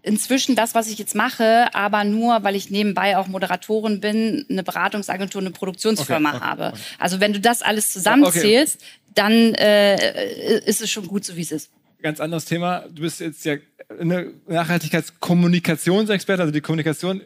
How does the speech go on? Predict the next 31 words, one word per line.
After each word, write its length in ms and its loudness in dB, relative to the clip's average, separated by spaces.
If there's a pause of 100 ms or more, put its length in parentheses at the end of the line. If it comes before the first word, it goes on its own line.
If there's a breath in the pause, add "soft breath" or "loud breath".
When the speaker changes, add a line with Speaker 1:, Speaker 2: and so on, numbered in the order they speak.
(220)
Speaker 2:
Jetzt 380 -6
in 160 -16
den 80 -2
letzten 500 -6
Tagen 260 -2
habe 120 0
ich 80 -10
so 100 -6
verfolgt, 480 -2
gibt's 180 -4
diese 220 0
Aktion, 600 -2
äh, 160 -4
von, 200 -8
ich 80 -8
glaub, 140 -8
die 280 -2 (440 soft breath)
Gruppierung 380 0
heißt, 380 -4
äh, 180 -8
Letzte 560 -4
Generation 460 -2
oder 200 0
La-, 140 -4
Last 280 -2
Generation, 640 -4
die 120 0
zum 200 -10
Beispiel 420 -2
jetzt, 380 -6 (420 soft breath)
äh, 180 -18